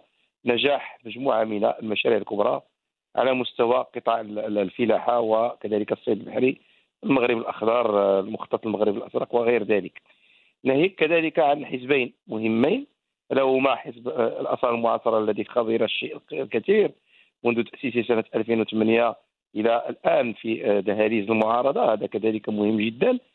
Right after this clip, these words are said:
كذلك حزب الاستقلال الذي إلى جانب ال-، ال-، التجمع الوطني الأحرار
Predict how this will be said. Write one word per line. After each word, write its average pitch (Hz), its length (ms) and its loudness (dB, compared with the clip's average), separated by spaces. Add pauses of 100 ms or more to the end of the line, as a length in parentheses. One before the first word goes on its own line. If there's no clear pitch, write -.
(320)
كذلك 180 340 0
حزب 165 180 -2
الاستقلال 170 600 0
الذي 165 360 0
إلى 131 220 4
جانب 131 320 0
ال-، 139 140 -4
ال-، 127 260 -2
التجمع 117 520 0
الوطني 117 320 0
الأحرار 143 380 0